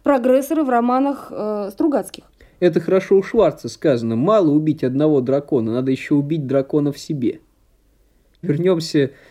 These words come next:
Speaker 2: к страницам романа. Они тоже думали над этой проблемой, и, на мой взгляд, у них есть блестящая иллюстрация. Это беседа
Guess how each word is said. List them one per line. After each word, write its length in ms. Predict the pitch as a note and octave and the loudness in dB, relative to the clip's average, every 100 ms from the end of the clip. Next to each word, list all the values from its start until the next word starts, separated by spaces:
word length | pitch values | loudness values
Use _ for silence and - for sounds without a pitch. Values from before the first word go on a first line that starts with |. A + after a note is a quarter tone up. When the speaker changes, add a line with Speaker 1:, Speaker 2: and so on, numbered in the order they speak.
| _ | _
Speaker 2:
к 80 | - | -6
страницам 600 | - E3+ G3+ G3 E3+ D#3+ | 0 0 0 -2 0 2
романа. 540 | D#3 E3+ F#3+ E3 A#2+ | 2 2 0 -2 -2
Они 120 | G3 | -2
тоже 380 | A#3 C#4+ C4 G3+ | -2 2 2 2
думали 640 | D#3+ F#3 F#3+ D#3 A#2+ A#2 - | 0 0 2 2 2 0 -2
над 200 | C#3 D3 | 0 2
этой 180 | D#3 - | 0 0
проблемой, 600 | D3+ D#3 D#3+ D3+ B2 A#2+ | 0 0 2 2 2 -4
и, 280 | - E3+ D#3+ | -4 0 2
на 160 | D#3+ | 2
мой 200 | F#3+ A#3 | 2 0
взгляд, 320 | G#3+ G3+ G3 - | 0 0 -2 -4
у 60 | |
них 220 | F3 G#3 - | -4 -4 -2
есть 340 | G#3 G3 - | -2 -2 -6
блестящая 680 | D#3+ F#3+ - B3 A#3 - G3 | -2 -2 0 0 0 0 0
иллюстрация. 920 | F3+ F#3 - G3 C#3+ - - B2 A#2+ - | 2 -2 -2 0 0 0 -2 -2 -2 -4
Это 800 | F3+ F#3+ - F#3+ F#3+ F#3 F3 E3 - | -2 -2 2 2 4 4 2 -2 -6
беседа 800 | D#3 E3+ - A3 G3 E3+ D#3 C#3 | -4 -4 0 0 2 2 2 0